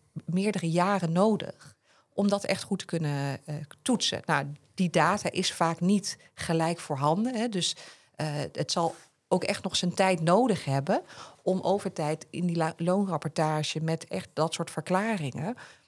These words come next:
die, ehm, ja, die onderbouwing echt goed te kunnen funderen.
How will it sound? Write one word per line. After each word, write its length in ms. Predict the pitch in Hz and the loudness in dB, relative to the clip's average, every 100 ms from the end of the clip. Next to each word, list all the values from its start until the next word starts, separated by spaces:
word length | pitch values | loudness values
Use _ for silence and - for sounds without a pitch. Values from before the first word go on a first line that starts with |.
| _ | _
die, 500 | 165 190 185 175 175 | -2 0 2 0 -4
ehm, 680 | 165 160 156 147 147 147 147 | -4 -2 -2 -2 -2 -4 -8
ja, 200 | - 165 | -4 -4
die 160 | 143 170 | -2 -2
onderbouwing 840 | 190 180 160 160 185 254 214 254 269 | 2 2 6 6 6 6 4 0 -2
echt 240 | 214 226 | -2 -2
goed 240 | - - 226 | -4 -4 -4
te 100 | - | -2
kunnen 240 | 190 180 | -2 -2
funderen. 480 | - 156 135 123 143 | -4 -8 -8 -10 -10